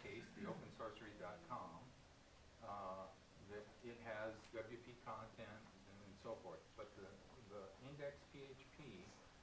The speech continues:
that's at, uh, the open source read dot com, not W P content,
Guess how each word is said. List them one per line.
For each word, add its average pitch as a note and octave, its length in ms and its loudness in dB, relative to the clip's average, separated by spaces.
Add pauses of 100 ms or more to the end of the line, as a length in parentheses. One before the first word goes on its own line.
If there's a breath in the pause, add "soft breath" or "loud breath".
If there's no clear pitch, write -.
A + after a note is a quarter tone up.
(300)
that's G#2 400 0
at, B2+ 320 8 (400)
uh, A#2 320 2
the A#2+ 80 2
open A#2+ 320 4
source A2+ 240 4
read G#2 160 -4
dot G2 240 0 (160)
com, - 320 -2 (160)
not - 320 4 (320)
W - 280 2 (120)
P G2+ 80 -4 (160)
content, G#3 560 4